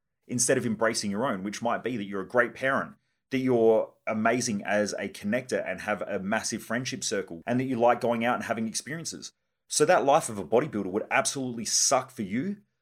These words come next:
but you just want the six pack or the body or whatever they've got, but you're not prepared to sacrifice all the other things that you actually have within your own life that are great. And this here creates self-sabotage patterns. It makes people feel like shit about themselves.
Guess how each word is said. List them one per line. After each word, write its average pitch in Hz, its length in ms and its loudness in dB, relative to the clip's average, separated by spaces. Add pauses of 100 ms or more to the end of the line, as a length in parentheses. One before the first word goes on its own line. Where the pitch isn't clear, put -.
but 131 140 4
you 131 220 -6
just 151 200 -4
want 117 300 0
the 107 80 -2
six - 320 0
pack 131 280 -2
or 117 60 2
the 101 80 0
body 123 280 2
or 110 80 2
whatever 104 240 2
they've 92 240 2
got, 151 340 4 (180)
but 123 120 2
you're 131 80 0
not 131 160 0
prepared 117 260 -2
to - 60 -8
sacrifice 107 560 0
all 107 60 -6
the 95 120 2
other 127 140 2
things 98 240 -6
that 101 60 -8
you 95 100 -2
actually 92 240 -4
have 104 220 0
within 95 180 -8
your 90 120 -4
own 87 120 -4
life 95 240 -2
that 90 80 -6
are 85 40 -12
great. 98 300 2 (460)
And 113 100 0
this 135 120 0
here 143 160 -2
creates 113 280 -2
self-sabotage 107 680 0
patterns. 98 400 -4 (220)
It - 100 -8
makes 110 220 0
people 95 240 -8
feel 110 160 -4
like 101 160 -2
shit - 160 -8
about 95 200 -2
themselves. 92 500 -8